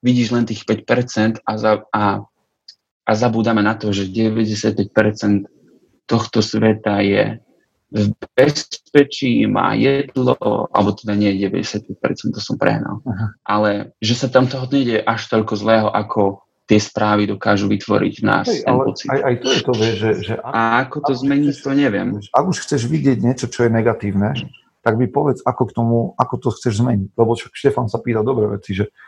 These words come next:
Speaker 2: že ako to zmeniť. No on sa pýta, že ako zmeniť ten obsah v médiách. No tak možno, že by bolo za, za dobré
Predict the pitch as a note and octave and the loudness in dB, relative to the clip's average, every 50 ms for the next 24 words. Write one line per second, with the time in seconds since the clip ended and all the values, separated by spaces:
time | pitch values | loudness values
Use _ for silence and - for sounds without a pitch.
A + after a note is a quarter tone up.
0 | - - _ _ _ _ - - G#2+ - A#2 - - - - A2 G#2 A#2 A#2+ A2+ | -20 -20 _ _ _ _ -12 -6 -4 -4 -4 -4 -6 -8 -8 -2 0 0 0 2
1 | A2+ B2+ A#2+ B2+ A#2 - B2 - - A2 - G#2+ F#2+ A2+ G#2 - - G#2+ A2+ A#2 | 0 0 0 0 0 0 -2 -4 -2 0 0 2 2 0 0 -2 -2 0 0 2
2 | A2 G#2 - - - D3 C#3 - - G#2 F#2 G2+ G2+ G2 F#2 F#2+ G2 A2 C3 C3+ | 0 0 -2 0 2 2 2 2 0 -2 0 0 0 0 0 2 2 2 0 0
3 | - - - - - - - - A#2+ A#2 - B2 B2+ C#3+ C#3 C3 C#3+ C#3+ C3+ D3 | -4 -8 -18 -20 -20 -16 -8 -4 -2 0 2 2 2 0 0 -2 -2 -2 -2 0
4 | D3 D#3+ D#3+ D#3+ D#3 C#3+ C3+ C3+ E2 - - B2 B2+ C3+ C#3+ D3 D3 - C3+ B2+ | -2 -2 0 2 2 2 2 0 -2 -2 -2 -4 -4 -2 -2 -2 0 0 0 0
5 | B2+ B2+ B2 A#2+ | 0 -2 -4 -6